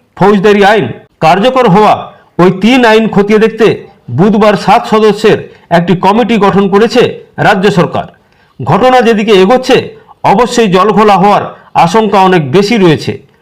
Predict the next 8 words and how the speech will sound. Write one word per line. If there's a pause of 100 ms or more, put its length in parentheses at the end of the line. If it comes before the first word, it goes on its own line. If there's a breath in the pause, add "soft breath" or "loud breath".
(180)
খবরের
সঙ্গে
থাকবেন, (340)
ভালো
থাকবেন। (460 loud breath)
ভালো
লাগলে
চ্যানেলটিকে